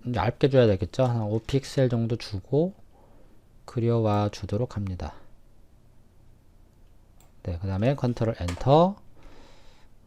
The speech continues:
Alt 딜리트 키. 네, 임시 컬러 또 넣어주고요.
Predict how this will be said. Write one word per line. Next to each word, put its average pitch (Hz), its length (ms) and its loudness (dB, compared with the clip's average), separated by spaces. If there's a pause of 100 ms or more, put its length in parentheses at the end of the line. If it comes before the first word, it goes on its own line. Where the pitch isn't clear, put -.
Alt 147 500 4
딜리트 104 400 -2
키. - 200 -14 (1040)
네, 87 100 -6
임시 123 520 4
컬러 135 460 6
또 123 100 2
넣어주고요. 104 840 2